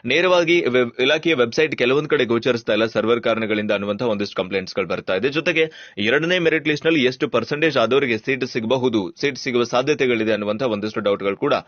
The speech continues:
ತುಂಬಾ ಜನರಲ್ಲಿ ಮೂಡ್ತಾ ಇದೆ. ಆದ್ಮೇಲೆ ಇಲಾಖೆಯ ವೆಬ್ಸೈಟ್‌ಗೆ ಸಂಬಂಧಪಟ್ಟಂತೆ ಕೆಲವೊಂದಿಷ್ಟು ಅಪ್ಡೇಟ್‌ಗಳು ನಡೀತಾ ಇರೋದ್ರಿಂದ ಅದು ನಿಮಗೆ ನೇರವಾಗಿ ಸಿಗ್ತಾ ಇಲ್ಲ. ಇನ್‌ಫ್ಯಾಕ್ಟ್ ಈಗ ನಾನೇನು ಈ ವೆಬ್ಸೈಟ್ ಮೇಲೆ ಇದ್ದೀನಿ,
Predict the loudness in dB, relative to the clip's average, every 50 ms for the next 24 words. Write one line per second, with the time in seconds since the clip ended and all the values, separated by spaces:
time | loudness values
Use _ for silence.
0 | -14 -20 -20 -20 _ _ 0 4 4 4 4 4 2 0 0 0 0 -2 -4 -4
1 | -2 -2 -2 -2 -2 _ _ _ 0 0 0 2 2 2 4 2 2 0 -10 -20
2 | -4 -2 2 2 2 2 4 2 2 4 2 2 4 4 2 4 4 0 0 0
3 | 0 0 0 2 2 2 2 0 0 0 0 0 0 0 2 2 2 0 0 2
4 | 2 2 2 2 2 2 2 4 2 2 2 2 2 0 0 2 2 2 2 2
5 | 2 0 0 0 0 -2 -2 0 -2 2 2 4 2 2 0 2 0 2 2 2
6 | 2 2 4 2 2 0 0 -4 -4 -8 -2 0 0 2 2 0 0 0 -4 -2
7 | 0 0 -2 -2 -2 -2 0 0 2 2 2 2 2 2 2 2 2 2 2 2
8 | 2 0 2 2 0 0 -2 _ _ _ _ -2 -2 -2 2 2 0 2 2 0
9 | 0 0 0 -2 -2 -2 -2 -4